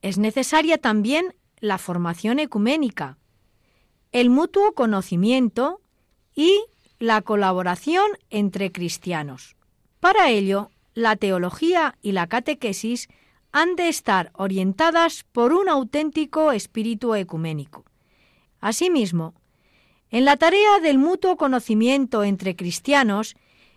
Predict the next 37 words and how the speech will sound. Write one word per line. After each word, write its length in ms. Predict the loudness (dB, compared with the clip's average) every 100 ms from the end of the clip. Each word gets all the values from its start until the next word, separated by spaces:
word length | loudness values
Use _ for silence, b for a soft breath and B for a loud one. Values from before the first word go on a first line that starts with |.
| b
el 160 | -4 0
concilio 680 | 0 0 0 2 4 4
señala 640 | 2 0 2 2 4 2 2
dos 380 | 0 0 0 0
formas 480 | 0 2 2 -2
de 160 | -2 -2
hacerlo, 600 | -4 -2 -2 -2 -8 -16 _ _ -6
que 140 | -4
son 400 | 0 0 0 -6 _ _ _ _ _ -12
el 140 | -4
estudio 720 | -4 -4 -2 0 0 0 -4 -8
de 180 | -6 -2
la 140 | -2
doctrina 680 | -2 -6 -4 -2 0 0 -4
y 160 | -8 -8
de 120 | -6
la 100 | -6
historia 600 | -6 -6 -2 0 0 -2
de 120 | -4
la 140 | -4 -4
vida 220 | -2 -2
espiritual 680 | -4 -6 -6 -2 2 2 0
y 80 |
cultural, 680 | -4 -6 -4 -2 0 0 -4 _ _ _ _ _ _
de 120 | -4
la 120 | -2
psicología 640 | -2 -4 -4 -4 0 0 2
religiosa 720 | 0 -2 0 0 0 -2 -6
y 160 | -8 -6
de 60 | -4
la 160 | -4
cultura 480 | -6 -6 -2 0 0
propia 520 | 0 -2 -2 -6 -8 -14 b b b
de 120 | -4
los 200 | -2 -4
hermanos 460 | -4 -2 0 -2 -4
separados 800 | -4 2 4 4 2 -2 -4